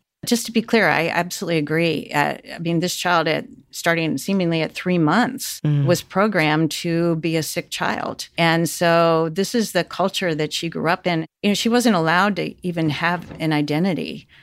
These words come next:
Speaker 1: You know, her identity was of a sick child. Collusion in the sense that she went along with the story, but of course, looking at it, you, you can realize growing up in this kind of culture, she didn't have any other choice. So yeah, it wasn't, it wasn't a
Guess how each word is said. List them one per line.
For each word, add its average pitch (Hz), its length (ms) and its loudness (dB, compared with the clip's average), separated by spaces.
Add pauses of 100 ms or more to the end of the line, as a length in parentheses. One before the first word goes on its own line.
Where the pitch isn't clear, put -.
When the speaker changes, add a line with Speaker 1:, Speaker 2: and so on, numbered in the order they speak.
(140)
Speaker 1:
You 170 100 0
know, 160 160 2
her 156 160 2
identity 160 680 0
was 151 520 0
of 151 180 -6
a 151 80 -4
sick - 220 -8
child. 156 480 -2 (240)
Collusion 262 440 4
in 208 120 4
the 190 80 4
sense 190 400 0
that 165 340 2
she 170 560 -2 (220)
went 208 160 6
along 175 320 4
with 156 100 -4
the 147 80 -2
story, 226 480 0
but 165 180 0
of 151 120 -4
course, - 440 -4
looking 220 380 2
at 156 180 2
it, 160 200 0
you, 170 240 -4
you - 100 -10
can 165 220 0
realize 160 500 2
growing 180 340 0
up 180 140 0
in 175 60 -4
this 151 160 -2
kind 156 160 -8
of - 80 -10
culture, 214 260 -4
she - 160 -2
didn't 165 160 0
have 151 140 -2
any 139 120 -2
other 131 140 -6
choice. - 640 -8
So 151 460 0
yeah, 165 160 0
it - 80 -2
wasn't, 214 280 2
it 175 40 -4
wasn't 190 320 2
a 160 300 -2